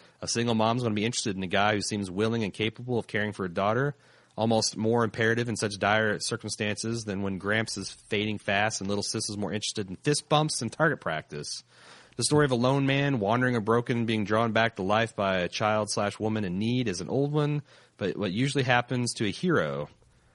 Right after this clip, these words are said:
uh, or at least an Eastwood-style anti-hero, the fact that this happened to the villain is interesting. I, that's a good point.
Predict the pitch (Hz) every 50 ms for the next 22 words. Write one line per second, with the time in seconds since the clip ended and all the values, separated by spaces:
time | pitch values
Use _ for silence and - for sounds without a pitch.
0 | _ _ _ - 98 101 98 95 95 92 90 - 101 113 113 104 104 113 123 131
1 | - - 101 - - 120 123 - - 117 107 101 - - 110 107 101 98 92 -
2 | - 113 123 135 139 - 104 85 85 78 98 90 87 80 76 76 76 76 - 82
3 | - - 123 117 117 - 110 98 113 104 - - 110 107 - 110 101 - 92 92
4 | 82 85 104 110 123 123 117 98 90 - 117 123 - 113 - - - - - -
5 | - 90 _ _ _ _ _ _ _ _ _ _ _ _ _ _ _ _ _ _
6 | _ _ _ _ _ _ _ _ _ - - - - - - - - - - 90
7 | 87 82 - 80 104 123 131 139 147 156 165 170 175 170 165 156 147 147 135 131
8 | 127 123 127 135 131 127 127 123 127 131 139 151 156 - - - 170 160 156 165
9 | 156 - - - 202 185 107 85 73 - - - -